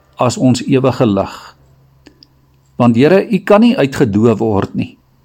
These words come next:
U skyn tot in die kleinste hoekie van die heelal en van hierdie aarde. Ja, Here, U laat U lig in ons harte en in ons lewens inskyn deur die Heilige Gees wat in ons woon.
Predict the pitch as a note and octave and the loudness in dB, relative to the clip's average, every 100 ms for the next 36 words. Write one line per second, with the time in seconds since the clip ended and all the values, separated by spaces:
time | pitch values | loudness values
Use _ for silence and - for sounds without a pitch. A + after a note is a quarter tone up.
0 | _ _ _ _ _ _ _ _ E3+ F3 | _ _ _ _ _ _ _ _ -2 -2
1 | - F#3+ F#3 F3+ E3+ F3 F#3 E3 C#3 D#3 | -2 0 0 0 0 0 2 0 2 0
2 | E3 D3+ - C3 A#2 - C3 A2+ - - | 0 -2 0 0 2 2 4 4 0 -10
3 | _ _ _ - - B2 A2+ G2+ A2+ B2+ | _ _ _ -10 -2 2 2 2 2 0
4 | - A#2+ G2+ G2 - A#2 A2 A#2+ A2+ A#2 | 0 0 0 -2 -2 0 2 2 0 2
5 | C3 - G2+ G2 G2+ - - _ _ _ | 0 0 0 0 -4 -12 -16 _ _ _
6 | _ _ _ _ _ _ _ _ _ _ | _ _ _ _ _ _ _ _ _ _
7 | B2+ C#3+ D3 D#3+ F#3+ F3+ D3 D#3 B3 D#3 | 0 2 4 2 2 4 4 2 0 2
8 | C3+ E3 F3+ E3+ D#3+ A2+ F#2+ A2+ F#3+ - | 2 2 0 -2 -2 0 0 2 0 0
9 | F3+ C3 - C#3+ C#3+ A2+ G#2+ D#3 E3+ D3+ | 0 0 -2 0 0 0 0 0 0 -2
10 | - D#3+ D#3 - - C#3+ G#2+ G2 F#2+ _ | -4 -2 -2 -2 -2 0 0 -2 -10 _
11 | _ _ _ _ _ _ B2+ A#2 A#2+ A#2+ | _ _ _ _ _ _ 0 2 2 2
12 | A2 C3+ - B2+ - B2+ A#2+ - A#2 G#2 | 2 0 0 -4 -2 0 0 0 -4 -4
13 | - B2 A#2+ A2+ G2 G#2 G2 | -2 0 0 0 -2 0 -2